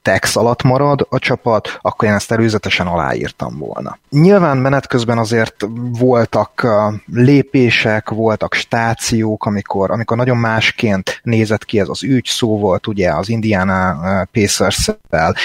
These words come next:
egy sign and trade ügyletről, Gordon Haywardról, a drafton is végigkavart, ö, Danny Ainge, de borzaszt-, tehát egy, ez egy borzasztó hosszú történet, nem is lehet szerintem így röviden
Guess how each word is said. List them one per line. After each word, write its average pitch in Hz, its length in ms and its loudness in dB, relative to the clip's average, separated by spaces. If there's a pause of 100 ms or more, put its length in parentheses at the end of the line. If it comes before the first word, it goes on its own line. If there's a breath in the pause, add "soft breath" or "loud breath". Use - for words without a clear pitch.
egy 87 300 0
sign 120 320 0
and 120 160 2
trade 110 320 0
ügyletről, 107 560 0
Gordon 101 400 0
Haywardról, 95 680 0 (220 loud breath)
a - 80 -2
drafton 117 400 0
is - 340 0
végigkavart, 104 840 0
ö, 82 100 2
Danny 107 340 0
Ainge, 135 320 4 (540 loud breath)
de 135 120 -2
borzaszt-, 135 460 2
tehát 135 160 0
egy, 123 260 2
ez 123 60 4
egy 120 100 2
borzasztó 120 460 0
hosszú 117 260 -2
történet, 117 480 -2
nem 120 120 0
is 113 140 0
lehet 110 240 0
szerintem 110 380 -2
így 110 100 -2
röviden 110 380 0